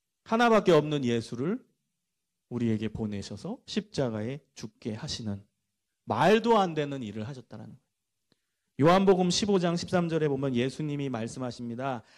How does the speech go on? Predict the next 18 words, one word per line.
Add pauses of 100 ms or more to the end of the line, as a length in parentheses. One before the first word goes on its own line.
"사람이
친구를
위하여
자기
목숨을
버리면 (280)
이에서
더
큰
사랑이
없다." (1300)
여러분,
사랑의
증거가
뭘까요? (420)
사랑의
증거는 (480)
희생입니다.